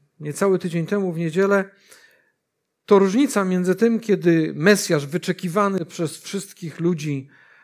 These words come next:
e, w Izraelu, szczególnie w tamtym czasie, Zbawca Izraela przyjeżdża i wszyscy mu wiwatują, e,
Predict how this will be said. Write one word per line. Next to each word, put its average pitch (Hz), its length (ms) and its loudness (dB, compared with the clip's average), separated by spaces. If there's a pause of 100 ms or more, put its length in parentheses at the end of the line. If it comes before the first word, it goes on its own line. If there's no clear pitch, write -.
(120)
e, 135 440 -6 (100)
w 143 120 -14
Izraelu, 151 440 0
szczególnie 151 440 -8
w - 80 -14
tamtym 151 380 -6
czasie, 147 420 -6
Zbawca 151 720 0
Izraela 151 540 -2 (360)
przyjeżdża 165 640 2
i 170 100 -6
wszyscy - 380 -6
mu 170 120 0
wiwatują, 160 960 0 (680)
e, 147 300 -2